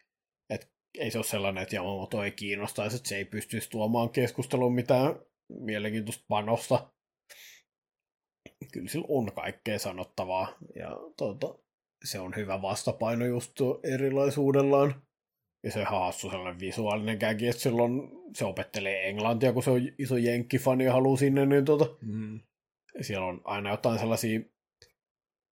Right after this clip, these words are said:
Speaker 1: paikallisen Duolingon kysymyksiä, että mikä sana tää on, ja se yleensä
Speaker 2: <laughs>
Speaker 1: liittyy johonkin, mitä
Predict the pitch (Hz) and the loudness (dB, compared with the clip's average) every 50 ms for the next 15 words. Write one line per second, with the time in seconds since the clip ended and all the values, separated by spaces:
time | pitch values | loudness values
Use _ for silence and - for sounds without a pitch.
0 | _ _ _ - - 123 107 104 101 110 110 104 117 113 107 95 107 104 101 104 | _ _ _ -2 0 2 2 2 2 -2 -2 -2 -2 -2 -2 -2 -2 -2 -2 0
1 | 107 110 110 107 110 113 113 113 - - 120 117 - 135 123 117 123 120 120 - | 0 0 0 0 0 0 -2 -2 -2 0 0 0 2 2 2 2 2 0 0 0
2 | - 143 135 135 135 135 135 156 - - - - 131 110 101 98 95 - 104 - | 4 6 6 6 6 4 4 4 2 2 0 -8 -6 -4 -4 -4 -2 -2 -2 0
3 | - 120 107 104 110 113 - - 120 113 113 117 120 120 120 110 - 117 101 - | 0 0 0 0 -2 -2 0 0 0 2 2 2 2 2 2 0 0 0 0 0
4 | 131 - 107 104 107 117 - - 127 117 113 113 127 117 120 110 117 120 117 - | 0 0 0 -2 -2 -2 -2 0 0 2 2 2 2 0 2 2 0 2 6 6
5 | 131 135 151 | 6 6 4